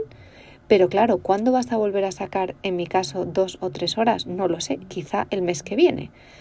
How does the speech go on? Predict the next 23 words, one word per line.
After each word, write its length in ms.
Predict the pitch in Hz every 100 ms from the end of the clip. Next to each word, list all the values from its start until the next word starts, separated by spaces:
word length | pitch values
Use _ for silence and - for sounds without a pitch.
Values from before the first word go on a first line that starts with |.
| - - - - -
Em, 560 | 214 196 180 175 180 -
o 100 | 196
todo 240 | 208 196
el 140 | 185 196
día, 240 | 294 214
¿no? 120 | 247
Si, 360 | - - 185 175
si 320 | - 185 170
disfrutas 480 | 170 170 185 180 185
de 80 | 185
más 160 | 180
tiempo, 260 | - 208 262
¿cuándo 280 | 254 226 240
vas 180 | 208 190
a 60 |
poder 180 | 175 180
sacar 340 | 185 180 180 -
un 200 | 208 185
día 200 | 185 170
entero 520 | 170 196 185 170 165
para 220 | 180 175
organizar 560 | 175 180 170 147 185 - -
algún 500 | 185 180 180 170